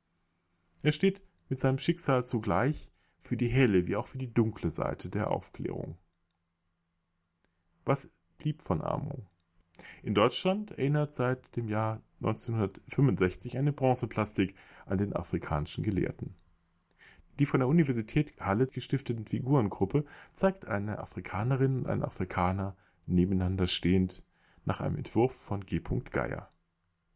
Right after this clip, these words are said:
Sie steht heute noch auf dem leider sehr unscheinbaren und meist sehr zugewachsenen Platz hinter dem Unicampus. Seit neunzehnhundertvierundneunzig verleiht die Universität Halle zudem alljährlich den Anton Wilhelm Amo Preis.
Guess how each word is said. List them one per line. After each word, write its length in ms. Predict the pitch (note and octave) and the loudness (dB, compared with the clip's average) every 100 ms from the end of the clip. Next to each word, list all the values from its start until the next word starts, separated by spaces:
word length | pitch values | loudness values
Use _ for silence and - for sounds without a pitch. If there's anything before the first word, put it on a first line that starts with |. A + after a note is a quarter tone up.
| _ | _
Sie 80 | B2 | -4
steht 220 | - F3 | -2 2
heute 260 | F#3+ F#3 G2+ | 2 2 2
noch 240 | G2+ - - - _ _ | 0 -2 -12 -20 _ _
auf 240 | A#2 - - | -8 -8 -2
dem 340 | G#2+ G#2+ G#2+ | 0 0 -4
leider 480 | - F#2+ A2 A2 A2 - - | -4 -2 0 0 -4 -10 -14
sehr 480 | - G2+ B2 B2+ - - | -2 2 4 2 -4 -2
unscheinbaren 800 | C3 - A#2 A2 G2+ G#2 G#2 - | -2 0 0 2 2 2 0 -2
und 280 | A2 F#2+ | -6 -8
meist 320 | - G2 G2+ - | -4 -4 -2 0
sehr 140 | G#2+ | 0
zugewachsenen 600 | - B2+ F#2 F2 - F2+ | 2 2 2 0 -2 -4
Platz 360 | - F2 - - - - _ | -2 -2 -4 -12 -16 -20 _
hinter 320 | G2 F#2 G#2+ | 0 2 0
dem 160 | A#2+ B2+ | 0 0
Unicampus. 840 | G2+ F2 - - - - - - _ _ _ _ _ _ _ _ _ _ _ _ | -2 -2 -4 -8 -8 -8 -8 -12 _ _ _ _ _ _ _ _ _ _ _ _
Seit 320 | - G#2 G#2 G#2+ | 0 0 0 -4
neunzehnhundertvierundneunzig 920 | G#2 - G2 F#3 E3 A#2+ A#2+ - - - _ - | -4 -4 0 4 4 4 2 -2 -14 -20 _ -6
verleiht 320 | G2+ G2+ G#2+ | 0 0 0
die 60 | |
Universität 600 | G#2+ A2 G#2 G2+ A2 - - | -6 -6 -10 -8 -8 -8 -8
Halle 300 | G2+ G2 C3 | -2 2 2
zudem 360 | - B2+ B2 C3 | 0 -2 0 0
alljährlich 640 | B2 A#2+ B2 B2+ B2+ - | -2 2 4 4 2 -2
den 160 | G2 | -6
Anton 460 | - G#2+ G#2 C3 A2 | -2 -2 0 0 2
Wilhelm 280 | F#2 G#2 A#2+ | 2 2 0
Amo 420 | - F#2+ G2 E2+ | 2 2 4 4
Preis. 600 | - - - - - - | 2 -4 -4 -6 -10 -12